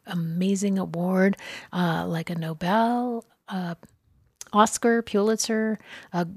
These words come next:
Olympian gold medal, something of that nature. Very high achievement, right? Success. So what is happiness?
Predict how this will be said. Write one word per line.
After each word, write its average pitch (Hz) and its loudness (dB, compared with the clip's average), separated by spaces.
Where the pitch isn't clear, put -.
Olympian 190 2
gold 180 2
medal, 202 4
something 202 0
of 180 -4
that 190 0
nature. 180 -6
Very 202 2
high 202 4
achievement, 175 -4
right? 190 -4
Success. - -8
So - 6
what 220 10
is 214 4
happiness? - -2